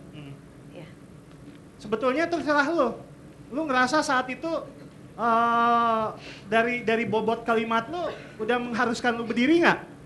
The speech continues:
Speaker 2: Harus.
Speaker 1: Udah harus, itu yang lu rasa?
Speaker 2: Iya.
Speaker 1: Oke.
Speaker 2: Em,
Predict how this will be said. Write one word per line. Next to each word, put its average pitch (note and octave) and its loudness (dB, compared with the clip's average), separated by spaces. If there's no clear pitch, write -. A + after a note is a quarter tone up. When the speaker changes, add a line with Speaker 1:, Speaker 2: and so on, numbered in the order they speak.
Speaker 2:
Harus. A3 -6
Speaker 1:
Udah G3+ 4
harus, A#3 6
itu G#3+ -4
yang B3 0
lu A#3 -2
rasa? A3+ 2
Speaker 2:
Iya. G#3 0
Speaker 1:
Oke. D3 -2
Speaker 2:
Em, B3 -4